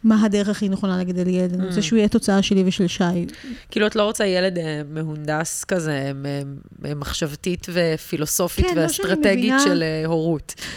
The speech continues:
Speaker 1: בדיוק, לא שאני מבינה איזה סוג ילדים יוצאים מה, כאילו, optimization of child care הזה, אבל כאילו... לא יודעת, ההורים שלי had no fucking idea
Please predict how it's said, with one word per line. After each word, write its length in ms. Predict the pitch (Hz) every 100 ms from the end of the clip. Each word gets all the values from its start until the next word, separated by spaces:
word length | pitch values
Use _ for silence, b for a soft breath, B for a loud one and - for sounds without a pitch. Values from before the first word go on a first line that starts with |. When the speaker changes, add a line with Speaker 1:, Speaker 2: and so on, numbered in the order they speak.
| B
Speaker 1:
בדיוק, 220 | 330 302 240
לא 120 | 277
שאני 200 | 359 320
מבינה 340 | 240 240 269
איזה 120 | 269
סוג 180 | 240 240
ילדים 280 | 262 233 247
יוצאים 280 | 233 247 247
מה, 240 | 240 220 202
כאילו, 200 | 208 208
optimization 880 | - 220 202 190 220 240 262 214 185
of 40 | -
child 300 | 214 240 233
care 280 | 220 190 185
הזה, 200 | 180 185
אבל 180 | 180 180
כאילו... 640 | 196 190 190 190 190 190 180 B B B B B B
לא 140 | 240 320
יודעת, 280 | 427 403
ההורים 260 | 277 254 339
שלי 240 | 392 392 -
had 200 | 269 277
no 280 | 320 - 302
fucking 160 | 311 339 311
idea 100 | 269